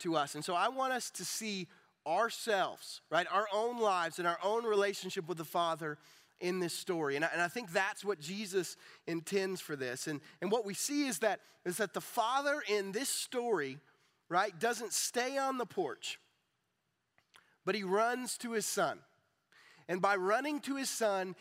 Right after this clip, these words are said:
he takes on shame, right? He takes on humility. He's publicly humiliated. But he's willing to bear the shame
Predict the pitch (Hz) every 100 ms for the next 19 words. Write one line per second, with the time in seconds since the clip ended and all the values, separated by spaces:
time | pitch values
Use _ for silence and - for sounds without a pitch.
0 | - - 196 - 247 214 - 240 226 220
1 | 208 - _ - - 233 226 240 262 254
2 | - _ _ _ _ _ _ _ _ _
3 | _ _ _ - 214 214 - 247 226 240
4 | 226 208 - 208 190 202 277 294 269 269
5 | 254 _ _ _ _ _ _ - 196 -
6 | 240 247 277 262 214 220 220 226 226 214
7 | 202 214 208 - _ _ _ _ _ _
8 | _ _ _ _ _ _ _ _ _ _
9 | _ _ _ _ _ 190 202 160 226 277
10 | 277 240 233 156 202 220 254 269 220 220
11 | - 233 214 185 160 151